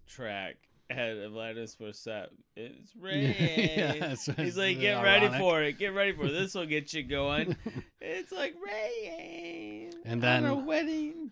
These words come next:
Speaker 1: day."
Speaker 2: when they leave the meeting telling them they don't have a job anymore, he's just like, "Let it play. You have to let it play."
Speaker 1: <laughs>
Speaker 2: It's ironic.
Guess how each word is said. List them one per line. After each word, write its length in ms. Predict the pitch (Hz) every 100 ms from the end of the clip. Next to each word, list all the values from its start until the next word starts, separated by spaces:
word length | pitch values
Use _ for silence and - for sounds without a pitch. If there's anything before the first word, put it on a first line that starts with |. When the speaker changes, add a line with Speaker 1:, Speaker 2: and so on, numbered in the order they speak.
| -
Speaker 1:
day." 400 | 320 302 - -
Speaker 2:
when 260 | 123 131 117
they 240 | 113 113 143 -
leave 340 | 143 127 127 117
the 100 | 113
meeting 400 | 113 117 117 107
telling 300 | 117 113 110
them 120 | 107
they 140 | 104
don't 160 | 110 110
have 160 | 104
a 40 | 98
job 380 | 92 104 107 104
anymore, 340 | 101 101 101
he's 120 | 98
just 160 | 92 -
like, 140 | 95
"Let 180 | 92 98
it 140 | 104 -
play. 380 | 113 101 98 - - - _
You 140 | 104 101
have 320 | 104 104 -
to 80 | 120
let 220 | 107 107
it 140 | 104
play." 420 | - 107 95 98 95 185 - -
Speaker 1:
<laughs> 80 | 165 156 - 160 - 143 - - -
Speaker 2:
It's 240 | 107 101 -
ironic. 680 | 101 95 95 90 95 101